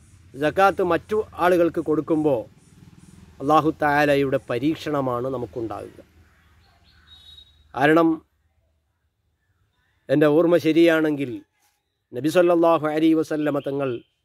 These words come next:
ഒരു ബൈറുഹ തോട്ടത്തെ സംബന്ധിച്ച്, അത് നിങ്ങളുടെ കുടുംബത്തിൽപ്പെട്ട ആളുകൾക്ക് നിങ്ങൾ ദാനം ചെയ്യുക എന്ന് പറഞ്ഞതായി ചില ഹദീസുകളിൽ, എൻ്റെ ഓർമ്മ ശരിയാണെങ്കിൽ അബൂബക്കർ സിദ്ദീഖ് റളിയല്ലാഹു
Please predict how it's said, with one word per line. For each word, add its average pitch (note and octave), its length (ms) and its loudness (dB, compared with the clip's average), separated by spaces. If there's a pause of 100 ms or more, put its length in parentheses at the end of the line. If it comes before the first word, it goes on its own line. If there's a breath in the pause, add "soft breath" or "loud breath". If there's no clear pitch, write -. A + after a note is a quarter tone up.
(240)
ഒരു C3 220 -2
ബൈറുഹ D3 420 2 (260)
തോട്ടത്തെ C#3+ 500 -8
സംബന്ധിച്ച്, B2+ 640 -10 (1600)
അത് D3+ 240 4 (1600)
നിങ്ങളുടെ F3 340 4
കുടുംബത്തിൽപ്പെട്ട G3 840 -2 (140)
ആളുകൾക്ക് D3+ 500 -2 (680)
നിങ്ങൾ C#3 200 -2 (100)
ദാനം E3 440 2
ചെയ്യുക C#3 340 -2 (240)
എന്ന് C3 180 -8
പറഞ്ഞതായി A#2+ 640 -8 (760)
ചില B2+ 140 -2
ഹദീസുകളിൽ, A#2+ 720 -2
എൻ്റെ A#2 160 -4
ഓർമ്മ C3 240 -2
ശരിയാണെങ്കിൽ C#3+ 580 0
അബൂബക്കർ E3 400 0
സിദ്ദീഖ് D3+ 380 -2
റളിയല്ലാഹു C3+ 460 -2